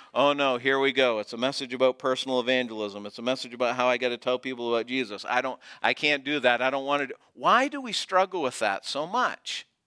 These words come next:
What are some of the obstacles that stand in our way?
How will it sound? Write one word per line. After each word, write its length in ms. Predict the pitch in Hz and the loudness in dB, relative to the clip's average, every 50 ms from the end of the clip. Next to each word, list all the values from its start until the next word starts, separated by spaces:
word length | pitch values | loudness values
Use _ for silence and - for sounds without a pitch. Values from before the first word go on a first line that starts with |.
| _ _ _ _ _ _ _ _ _ _ _ _ _ _ _ _ _ | _ _ _ _ _ _ _ _ _ _ _ _ _ _ _ _ _
What 220 | 131 151 190 202 | 4 4 6 6
are 120 | 226 226 208 | 6 2 0
some 260 | - - 208 202 208 | 0 0 2 2 4
of 80 | 202 | 2
the 140 | 180 196 196 | 4 4 4
obstacles 760 | 170 175 185 196 196 - - - 196 - - 180 185 180 - | 6 6 6 6 4 2 -4 -8 -8 -6 -2 0 0 0 0
that 140 | 170 175 160 | -2 -4 -4
stand 380 | - - - 160 156 156 160 160 | -2 0 2 4 4 4 2 2
in 80 | 160 | 2
our 160 | 160 165 165 175 | 4 4 4 4
way? 300 | 202 220 190 147 113 | 4 4 4 4 2